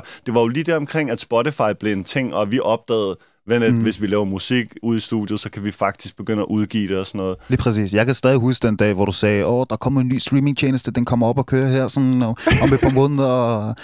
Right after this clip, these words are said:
Speaker 2: det bliver det nye," og alt det der. Vi var bare det der, "Bror, mand, lad os bare udgive på YouTube."
Speaker 1: Ja.
Speaker 2: <laughs> Lad os
Speaker 1: Ja,
Speaker 2: bare
Speaker 1: det var ting jo.
Speaker 2: Ja,
Speaker 1: Altså,
Speaker 2: lige
Speaker 1: det var det.
Speaker 2: præcis. Det var YouTube,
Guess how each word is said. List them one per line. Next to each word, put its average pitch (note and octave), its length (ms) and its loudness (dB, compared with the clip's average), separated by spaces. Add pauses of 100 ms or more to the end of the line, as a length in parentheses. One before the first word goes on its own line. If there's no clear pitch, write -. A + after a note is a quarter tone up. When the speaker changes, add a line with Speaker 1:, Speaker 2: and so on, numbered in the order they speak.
(240)
Speaker 2:
det B2+ 80 0
bliver C3+ 140 6
det C3+ 100 6
nye," D3 360 4
og B2 380 2
alt C#3+ 140 -4
det D3 80 2
der. B2 240 4
Vi A2+ 200 2
var B2+ 100 4
bare A#2 260 2
det A2 100 0
der, F#2 140 0
"Bror, F#2+ 220 -6
mand, G#2+ 180 -2
lad D2+ 60 -4
os E2 100 -4
bare A#2 160 4
udgive C3 180 0
på C3+ 120 2
YouTube." C3+ 460 2
Speaker 1:
Ja. C#3 60 6
Speaker 2:
<laughs> A3+ 580 6
Lad C#3 100 8
os A3 60 8
Speaker 1:
Ja, - 40 6
Speaker 2:
bare - 200 6
Speaker 1:
det G#3+ 120 8
var F3+ 80 6
ting A3 340 0
jo. C#3+ 140 2
Speaker 2:
Ja, A2 60 2
Speaker 1:
Altså, D#3 140 6
Speaker 2:
lige C#3+ 100 2
Speaker 1:
det B2 60 0
var A#2+ 100 4
det. C#3+ 80 4
Speaker 2:
præcis. B2+ 220 2
Det B2+ 100 2
var B2 80 6
YouTube, B2+ 380 2